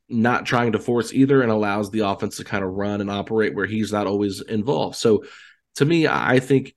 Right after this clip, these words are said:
he's slowly but surely starting to play a different style to a certain degree, not, not, like, drastically, but I, I wanna start seeing them allow him to, to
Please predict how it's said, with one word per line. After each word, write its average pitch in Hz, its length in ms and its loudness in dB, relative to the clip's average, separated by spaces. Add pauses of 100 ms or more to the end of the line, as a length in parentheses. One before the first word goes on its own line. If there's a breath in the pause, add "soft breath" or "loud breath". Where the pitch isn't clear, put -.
he's 123 220 -4
slowly 135 420 6
but 120 180 2
surely 117 480 0 (200 loud breath)
starting 131 360 2
to 113 100 -6
play 120 320 0
a 107 40 4
different 113 420 0
style 101 640 0
to 110 220 -2
a 101 60 -2
certain 123 280 -4
degree, 104 580 -4
not, 120 400 0
not, 120 220 -2
like, 113 160 -2
drastically, 104 580 0
but 101 260 -2 (600 loud breath)
I, 113 120 2
I 113 200 0
wanna 120 380 2
start 120 340 0
seeing 117 400 -4
them 107 400 0 (500 soft breath)
allow 113 440 4
him 107 320 0
to, 101 380 0
to 92 300 -4